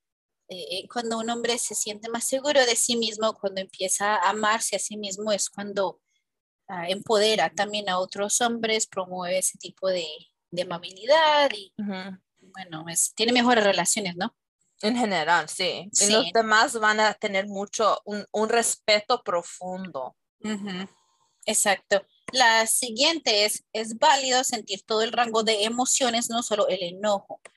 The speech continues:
Speaker 1: Las emociones que un hombre puede sentir van más allá del enojo y la ira. Es importante que otros hombres, especialmente los jóvenes,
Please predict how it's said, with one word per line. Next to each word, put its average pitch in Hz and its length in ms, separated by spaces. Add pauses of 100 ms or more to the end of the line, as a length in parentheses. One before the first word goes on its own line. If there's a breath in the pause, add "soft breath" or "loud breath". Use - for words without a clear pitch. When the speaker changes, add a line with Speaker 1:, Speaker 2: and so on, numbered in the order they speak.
(340)
Speaker 1:
Las 226 120
emociones 220 480
que 262 120
un 262 120
hombre 247 240
puede 233 300
sentir 240 500
van 196 220
más 190 240
allá 202 340
del 214 260
enojo 220 460
y 208 80
la 208 160
ira. 214 380 (520)
Es 220 120
importante 233 560
que 214 140
otros 202 320
hombres, 240 580
especialmente 190 520
los 247 160
jóvenes, 247 460